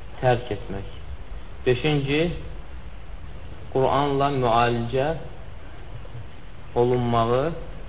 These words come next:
tərk etmək. Yəni, bütün bunlar hamısı nəyə daxildir? O ayədə keçən, yəni, e, e, "Və qalə Rasulü ya Rabbi,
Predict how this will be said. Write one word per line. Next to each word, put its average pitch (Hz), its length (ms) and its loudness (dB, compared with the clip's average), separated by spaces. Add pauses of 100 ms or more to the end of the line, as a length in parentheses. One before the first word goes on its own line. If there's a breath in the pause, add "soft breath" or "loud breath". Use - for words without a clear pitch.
(880)
tərk 123 300 2
etmək. 101 320 -6
Yəni, 113 160 -2
bütün 151 200 -2
bunlar 143 240 4
hamısı 143 320 0
nəyə 131 140 2
daxildir? 120 500 2
O 120 160 4
ayədə 123 340 6
keçən, 143 440 0 (1000)
yəni, 117 260 0
e, - 240 0
e, 117 140 2
"Və 117 220 4
qalə 131 340 12
Rasulü 131 460 4
ya 131 260 12
Rabbi, 160 500 10